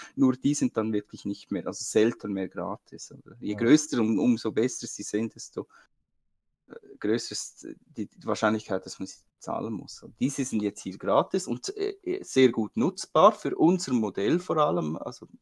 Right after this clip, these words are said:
Speaker 1: ist sehr gut nutzbar. Das habe ich auch gemacht. Ich habe hier, habe ich mir meine, hier ist noch Metall, verschiedene Metalle und so weiter. Habe ich jetzt ein paar Beispiele geholt und jetzt seht ihr dann, wie ich das verwenden werde.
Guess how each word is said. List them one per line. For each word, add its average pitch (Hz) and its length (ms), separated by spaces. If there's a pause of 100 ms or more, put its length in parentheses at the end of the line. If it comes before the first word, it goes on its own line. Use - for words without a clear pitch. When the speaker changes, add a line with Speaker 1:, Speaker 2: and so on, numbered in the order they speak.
(380)
Speaker 1:
ist - 260
sehr 113 220
gut 160 200
nutzbar. 139 520 (360)
Das - 160
habe 101 120
ich 98 120
auch 92 120
gemacht. 113 440
Ich - 120
habe 98 180
hier, 120 440 (400)
habe 107 220
ich - 120
mir 101 220
meine, 95 400 (1000)
hier 92 140
ist 92 160
noch - 160
Metall, 117 500 (280)
verschiedene 98 340
Metalle 110 560
und 110 140
so - 120
weiter. 98 320 (460)
Habe 95 100
ich - 80
jetzt 98 220
ein 95 80
paar 95 160
Beispiele 95 560
geholt 113 460
und 113 100
jetzt 104 180
seht 101 300
ihr 85 80
dann, 95 260
wie 90 140
ich - 100
das - 200
verwenden 95 640
werde. - 500